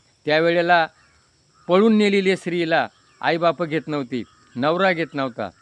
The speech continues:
मग त्यांना आधार कोणा द्यायचा? आणि मग कृष्णाने काय सांगितलं, "माझ्याकडे तुम्ही बहिणी म्हणून राहू शकत नाही, मी पत्नी म्हणून राहू शकतो." आणि मग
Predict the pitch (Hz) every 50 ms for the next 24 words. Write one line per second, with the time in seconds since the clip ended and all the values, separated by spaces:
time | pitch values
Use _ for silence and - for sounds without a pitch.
0 | _ _ _ _ _ _ _ - 131 135 120 156 151 151 156 160 139 131 143 139
1 | 156 165 160 139 151 151 143 131 123 127 113 107 - 107 90 82 _ _ _ _
2 | _ _ _ _ _ _ _ 107 117 131 135 131 - - 143 - - 151 143 143
3 | 135 131 139 143 135 139 139 131 117 117 131 139 139 - _ _ _ _ - 127
4 | 143 165 180 185 165 185 180 160 143 185 180 170 156 170 185 190 190 185 180 190
5 | 196 196 185 185 170 143 147 147 127 131 110 123 117 107 82 _ _ _ _ _
6 | _ _ - 151 - - 196 196 - 208 208 208 196 185 190 185 180 170 170 160
7 | 143 - 143 120 - _ - 87 - _ _ _ _ _ _ _ _ - - _
8 | _ _ _ _ _ _ - - 117 127 135 147 165 170